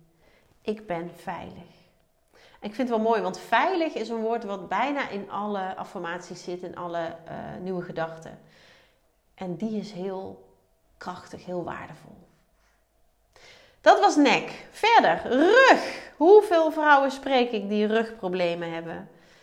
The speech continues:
Ehm, ja, moet ik me even opzoeken. Het staat allemaal op alfabet, dus dat is heel erg fijn. Het is leuk, hè, dat ik even live hier in het boekje blader. Eh, in ieder geval op de podcast.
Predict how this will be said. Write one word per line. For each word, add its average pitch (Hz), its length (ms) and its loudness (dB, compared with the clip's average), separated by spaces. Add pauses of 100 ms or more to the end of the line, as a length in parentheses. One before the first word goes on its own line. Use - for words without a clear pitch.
(420)
Ehm, 196 680 -16
ja, 170 80 -18 (140)
moet 247 140 -12
ik - 80 -20
me - 100 -16
even - 200 -18
opzoeken. 294 520 -12
Het - 720 -16
staat 180 160 -8 (140)
allemaal 240 260 2
op 208 100 -6
alfabet, 190 520 -2
dus - 160 -12
dat 254 200 0
is 254 120 -6
heel 170 200 -6
erg 156 140 -12
fijn. 269 320 -8 (1300)
Het - 120 -20
is - 80 -14
leuk, 180 240 0
hè, 247 120 2
dat 262 140 0
ik 214 80 -4
even 190 300 -2
live 196 400 -2
hier 196 100 -6
in 175 60 -4
het 175 140 -4
boekje 185 320 -8
blader. 175 400 -4 (1040)
Eh, - 80 -18 (420)
in - 120 -10
ieder 208 60 0
geval 196 220 -4
op 214 180 -6
de - 80 -16
podcast. - 920 -12